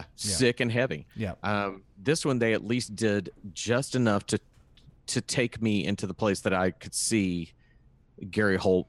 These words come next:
Speaker 2: Oldman as him. But, you know, Gary Oldman is one of those actors with that long career of vanishing into roles
Speaker 1: Yes.
Speaker 2: and taking on a
Speaker 1: Oh,
Speaker 2: look. So
Speaker 1: yes.
Speaker 2: I,
Speaker 1: Yeah.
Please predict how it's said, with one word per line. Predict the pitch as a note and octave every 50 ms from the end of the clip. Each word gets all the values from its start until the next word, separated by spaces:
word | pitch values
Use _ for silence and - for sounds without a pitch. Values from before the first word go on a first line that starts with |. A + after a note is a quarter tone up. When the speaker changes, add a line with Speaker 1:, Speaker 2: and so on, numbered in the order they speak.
| _
Speaker 2:
Oldman | G#2+ G#2+ G#2+ F2+ F2 F2+ E2+ -
as | F2+ G2+ G#2 G2
him. | - G2+ F#2+
But, | F#2 F#2+ -
you | A2+
know, | A2 F#2+
Gary | F2+ G2+ B2 C#3+ B2+
Oldman | G#2 G2+ G2+ G2+ G2
is | G2+ G2 F2+ G#2+
one | G#2+ G2
of | F2
those | F#2 F2 F2
actors | F#2+ F2+ F2 - F#2+ E2+ D2+ - -
with | F#2 G2 F#2
that | - F2+ D#2 -
long | F#2 G2 F#2+ G#2 G#2+ G#2
career | F#2+ - G#2 F#2 F#2 F2+ F2 E2+
of | - - F2+ D#2 D2 - _ _ -
vanishing | E2+ D#2 D#2 G2 F#2 F#2 F#2+ F#2+ - - F2+ D#2+ D#2+ D#2+ - - _ -
into | F#2+ F2+ - - F2+
roles | E2+ E2 D2+ C#2+ - - - - -
Speaker 1:
Yes. | - A#2 A2 E2+ D2+ - - - - - _ _
Speaker 2:
and | F#2 G2+ F#2+ F#2 F2
taking | - G#2+ F#2+ - F2 F2+
on | F2+ F2 -
a | D3+
Speaker 1:
Oh, | E3
Speaker 2:
look. | D#3 C#3+
So | B2 A2+ F#2+
Speaker 1:
yes. | F2 D#2
Speaker 2:
I, | A2+ - - - - -
Speaker 1:
Yeah. | - G2+ E2 D2